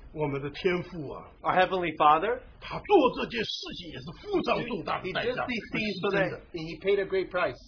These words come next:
Speaker 1: 所以，亲爱的弟兄姊妹们，
Speaker 2: So, dear brothers and sisters,
Speaker 1: 今天主要把这个生命给我们，这个过程是非常不容易。
Speaker 2: so the process by which he gives us life is not easy.
Speaker 1: 啊，我们好像得着生命太容易了。
Speaker 2: So as if we gain life very easily.
Speaker 1: 我们真是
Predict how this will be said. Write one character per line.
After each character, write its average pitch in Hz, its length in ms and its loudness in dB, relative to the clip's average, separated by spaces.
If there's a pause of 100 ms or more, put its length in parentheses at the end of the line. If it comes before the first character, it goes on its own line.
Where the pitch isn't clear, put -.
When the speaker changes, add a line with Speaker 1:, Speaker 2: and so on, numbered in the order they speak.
(400)
Speaker 1:
所 139 100 -8
以， - 40 -16
亲 151 160 -4
爱 147 100 2
的 143 60 -10
弟 147 60 -6
兄 139 120 0
姊 - 180 -12
妹 - 100 -6
们， 156 80 0
Speaker 2:
So, 131 60 -4
dear 175 100 4
brothers 180 240 4
and 156 80 -10
sisters, 127 360 -10 (100)
Speaker 1:
今 185 180 -4
天 170 360 -2 (320)
主 156 180 -4
要 165 120 2
把 - 180 -4
这 143 80 -8
个 156 80 -6 (120)
生 302 160 4
命 269 180 4
给 202 140 2 (160)
我 214 160 8
们， 151 160 4 (380)
这 - 60 -16
个 143 100 -6
过 156 260 -4
程 - 180 -10
是 117 240 -10
非 - 80 -2 (120)
常 117 160 -6
不 - 100 -6
容 95 160 -10
易。 - 100 -12 (140)
Speaker 2:
so 185 160 8
the 160 140 0
process 220 580 4
by 185 160 4
which 196 160 2
he 190 100 -4
gives 208 220 0
us 190 160 0
life 226 400 4
is 151 100 -10
not 156 220 0
easy. 139 320 -6 (160)
Speaker 1:
啊， 139 80 -12
我 143 160 -2
们 156 100 -2
好 127 140 -6
像 156 160 -2
得 156 80 -8
着 160 280 -4 (100)
生 175 100 -6
命 156 140 -4
太 190 160 -4
容 - 220 -8
易 123 200 -14
了。 - 160 -16
Speaker 2:
So 185 120 6 (120)
as 185 160 4
if 202 160 -2
we 202 240 -6
gain 185 240 4
life 190 340 4
very 185 220 2
easily. 156 460 -8 (260)
Speaker 1:
我 127 60 -10
们 131 140 -8
真 185 120 -4
是 185 60 -2